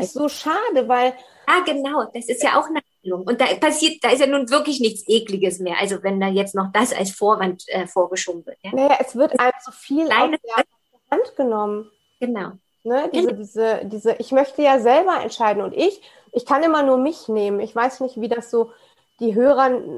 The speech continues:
Speaker 2: empfinden, die den Podcast hören. Aber ich zum Beispiel, ähm, weiß, dass ich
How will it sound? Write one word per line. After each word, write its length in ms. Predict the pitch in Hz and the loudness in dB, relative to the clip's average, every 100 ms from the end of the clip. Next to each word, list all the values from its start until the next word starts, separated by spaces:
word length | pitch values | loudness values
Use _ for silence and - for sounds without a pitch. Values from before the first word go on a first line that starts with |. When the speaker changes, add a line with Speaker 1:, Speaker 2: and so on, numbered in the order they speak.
| 90 | -8
Speaker 2:
empfinden, 520 | - 233 - 269 254 | -4 -2 -2 -2 -2
die 100 | 226 | -2
den 140 | 226 226 | 0 0
Podcast 600 | 277 349 - 233 226 - | 0 -2 0 -2 -2 -2
hören. 240 | 214 208 208 - - _ _ - | -2 -2 -6 -18 -20 _ _ 0
Aber 300 | 233 240 - | 4 4 4
ich 200 | 247 - | 0 0
zum 200 | - 285 | -2 2
Beispiel, 640 | 277 285 - 294 285 262 - | 4 2 2 4 6 4 2
ähm, 720 | 240 240 240 240 226 220 202 | 0 0 -2 -4 -6 -4 2
weiß, 420 | 196 214 285 - | 4 4 2 -2
dass 200 | 233 - | -12 -6
ich 280 | 233 220 - | -6 -6 -10